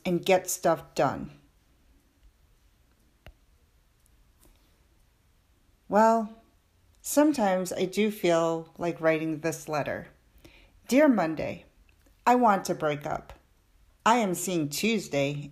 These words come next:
and dreaming about Friday. Sincerely, it's not me, it's you.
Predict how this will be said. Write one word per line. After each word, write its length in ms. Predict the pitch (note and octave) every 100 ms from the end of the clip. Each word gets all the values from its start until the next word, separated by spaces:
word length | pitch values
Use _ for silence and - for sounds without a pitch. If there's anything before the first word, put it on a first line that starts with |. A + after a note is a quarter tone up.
| -
and 160 | F#3+ F3+
dreaming 460 | E3 F#3 F#3 D3+
about 320 | D3 D3 C#3
Friday. 680 | - - D#3 D3+ F#2 C#2 F3 - _ _ _ _ _
Sincerely, 1040 | - - G3 - F#3+ F3+ E3+ E3 E3 E3 _ _ _ _ _
it's 300 | - A#3 -
not 280 | G3+ F3+ E3+
me, 440 | F3 E3 D#3+ D#3 - _ _ _ _ -
it's 240 | F#3 - D#3+
you. 300 | C#3+ C3